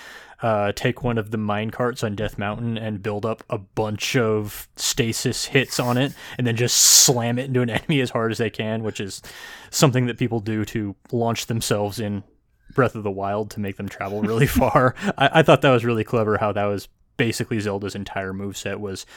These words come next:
exploiting the physics engine. <laughs> Another thing Hyrule Warriors did that I'm kind of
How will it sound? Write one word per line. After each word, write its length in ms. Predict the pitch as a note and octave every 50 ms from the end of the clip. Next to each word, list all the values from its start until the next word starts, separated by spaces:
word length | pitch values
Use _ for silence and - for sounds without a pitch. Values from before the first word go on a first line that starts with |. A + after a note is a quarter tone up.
| - - - - - - _ _ _ -
exploiting 560 | C#3+ - - - - B2+ A2+ A2 G#2 G2+ G2+
the 80 | G2
physics 380 | - - B2+ G2+ A2 G#2 - -
engine. 500 | A2+ A#2+ A2 - - - - - D3 C3+
<laughs> 220 | - - D#3 - - G3 - - - F#3+ - - - - - D#3 C#3 - - D3 C#3 - - - _ - - - - - - - - - - F3+ - - - E3 - - - E3+ - _ _ _ - -
Another 300 | D#3+ D3 D3+ E3 D#3+ F#3
thing 180 | - - F3+ E3
Hyrule 340 | C3 D#3 D#3+ E3 E3 E3 D#3
Warriors 400 | D#3+ D#3+ D#3+ D#3+ E3 D#3 C3 -
did 400 | D#3 D#3 D3+ D3 C#3 C3 C3 - - _ _ _ _ _ _ _ _ _ -
that 220 | B2+ C3 C3+ C3
I'm 160 | C3 B2 A#2+ -
kind 360 | - - - C3+ C3+ C3+ C3
of 340 | C3 B2+ B2 - - -